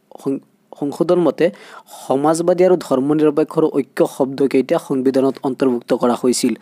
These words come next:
পিছতো পাবা এইখিনি বস্তু। তাৰপিছত ইয়াৰ পৰা এটা এক নম্বৰীয়া প্ৰশ্ন হ'ব পাৰে, সংবিধান খচৰা কমিটিৰ সদস্যসকল বা,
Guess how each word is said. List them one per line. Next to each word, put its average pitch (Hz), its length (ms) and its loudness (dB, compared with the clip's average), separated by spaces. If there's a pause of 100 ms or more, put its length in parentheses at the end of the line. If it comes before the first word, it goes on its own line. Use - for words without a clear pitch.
(240)
পিছতো 165 320 2
পাবা 139 240 4
এইখিনি 143 280 0
বস্তু। 135 400 2 (720)
তাৰপিছত 160 380 2 (100)
ইয়াৰ 156 140 4
পৰা 180 160 2
এটা 170 160 2
এক 156 220 -2
নম্বৰীয়া 156 280 2
প্ৰশ্ন - 320 0
হ'ব 131 200 2
পাৰে, 147 200 2
সংবিধান 147 460 0
খচৰা 147 360 0
কমিটিৰ 147 420 0
সদস্যসকল 131 760 0 (580)
বা, 131 200 2